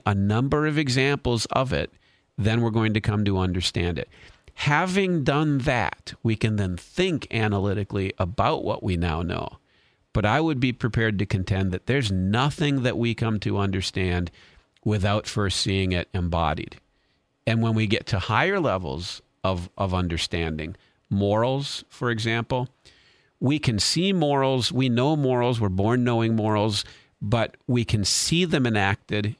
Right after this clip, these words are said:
in behavior. But one of the most helpful ways to teach morals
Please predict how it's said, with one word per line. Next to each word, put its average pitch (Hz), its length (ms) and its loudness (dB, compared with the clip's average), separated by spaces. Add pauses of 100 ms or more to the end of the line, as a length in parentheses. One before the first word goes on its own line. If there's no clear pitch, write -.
(200)
in 110 140 2
behavior. 92 580 0 (440)
But 110 340 -2 (340)
one 123 220 0
of 127 60 2
the 117 80 2
most 101 260 0
helpful 135 540 -4
ways 117 260 0
to 131 100 -10
teach 113 300 -4
morals 101 480 0